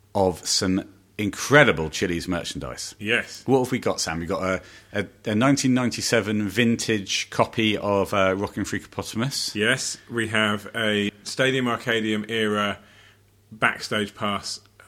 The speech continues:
Speaker 2: holder.
Speaker 1: Holder, and I love anything to do with backstage passes, as you know. I have Chili's backstage passes literally
Speaker 2: Well,
Speaker 1: hanging
Speaker 2: just
Speaker 1: from
Speaker 2: when
Speaker 1: my
Speaker 2: you thought
Speaker 1: ceiling.
Speaker 2: the backstage pass holder was the best thing you could receive, you also received an actual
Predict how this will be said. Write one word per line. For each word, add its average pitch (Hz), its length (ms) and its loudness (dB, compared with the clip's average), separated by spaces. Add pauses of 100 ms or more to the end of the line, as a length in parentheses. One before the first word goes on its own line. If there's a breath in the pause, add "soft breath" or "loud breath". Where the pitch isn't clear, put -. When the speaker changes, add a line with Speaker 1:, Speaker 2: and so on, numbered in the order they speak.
Speaker 2:
holder. 113 260 -2
Speaker 1:
Holder, 135 420 6
and 117 180 6
I 117 120 8
love 117 600 8
anything 113 360 4
to 87 60 -6
do 98 120 2
with 87 120 2
backstage 87 420 -2
passes, 87 380 -2
as 92 120 -2
you 95 60 0
know. 87 220 0
I 98 80 2
have - 260 2
Chili's 120 380 0
backstage 104 520 -2
passes 101 540 0
literally 120 560 0
Speaker 2:
Well, 104 80 0
Speaker 1:
hanging 151 400 2
Speaker 2:
just 131 320 6
Speaker 1:
from 135 140 0
Speaker 2:
when 131 120 6
Speaker 1:
my 131 140 8
Speaker 2:
you 135 60 6
thought 135 140 4
Speaker 1:
ceiling. 139 360 4
Speaker 2:
the 117 80 0
backstage 117 480 0
pass 113 240 -2
holder 135 560 2 (1080 soft breath)
was 98 380 -4 (120)
the 107 80 -6
best 98 260 -4
thing 95 140 -8
you 87 100 -10
could 87 160 -14
receive, 98 320 -4
you 117 240 0
also 135 320 2
received 104 300 -2
an 107 180 -10
actual 120 640 -4